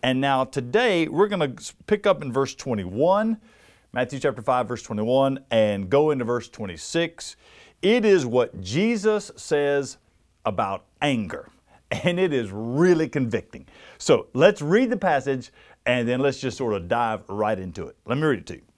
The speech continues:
you. <clears throat> Matthew chapter five, verse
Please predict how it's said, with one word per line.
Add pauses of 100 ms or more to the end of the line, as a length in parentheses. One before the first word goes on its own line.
(320)
you. (400)
<clears throat>
Matthew
chapter
five, (520)
verse